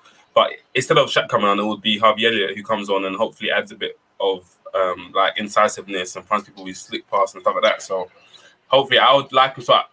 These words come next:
ideally, I would like him to be, um, the backup ten and maybe, like, a kind of alternative option to Salah. But hopefully, we do get another winger. But so he should n-, really get games in the middle of the park.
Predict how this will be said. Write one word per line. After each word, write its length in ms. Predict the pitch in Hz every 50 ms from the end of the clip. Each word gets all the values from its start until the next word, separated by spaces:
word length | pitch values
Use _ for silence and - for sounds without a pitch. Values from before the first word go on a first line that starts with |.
| _ -
ideally, 380 | 147 147 143 143 160 165 165 151
I 60 | 123
would 80 | 120 117
like 240 | 127 127 127 123 -
him 160 | 123 117 110
to 100 | - _
be, 300 | - 113 110 107 104 101 _ _ _ _ _ _ _ _ _ _ _ _
um, 340 | - 208 101 101 98 98 98
the 80 | 101 110
backup 480 | - 127 123 - - 135 120 - - - _ _ _ _ _ _ _ - - _ _ -
ten 460 | - - 139 123 113 107 110 110 - _ -
and 280 | 117 123 120 117 113 107
maybe, 340 | 113 123 123 120 117 113 110
like, 420 | 110 107 107 98 - - - - -
a 140 | 95 107 104 101
kind 200 | - 120 117 113
of 120 | 107 -
alternative 500 | - - - 123 120 113 107 107 110 - -
option 440 | - - - - - - 104 98 95
to 380 | 95 - - 104 101 98 95 - _ _ _ _ _ -
Salah. 560 | - - - 117 113 107 104 95 98 95 - - - _ _ _ _ _ _
But 100 | - 113
hopefully, 340 | - 131 123 - - 110 104
we 40 | 101
do 140 | 117 117 107
get 140 | 98 78
another 420 | 107 104 104 101 101 104 98 95 90 -
winger. 380 | 104 117 113 110 101 95 98 95 - - _ - - _
But 160 | - - -
so 220 | - - 127 127 127
he 120 | 135 143
should 160 | 151 165 147
n-, 160 | 147 156 - - _ 139
really 280 | 165 185 185 165 165
get 280 | 160 - 160 - - - -
games 640 | 151 143 143 127 113 107 104 107 104 - - - - _ _ _ - - - - - - _ - _ _ _ _ -
in 140 | 139 139 120
the 60 | 117
middle 200 | 120 123 123 120
of 60 | 113
the 80 | 117 110
park. 460 | - 120 123 143 165 - - -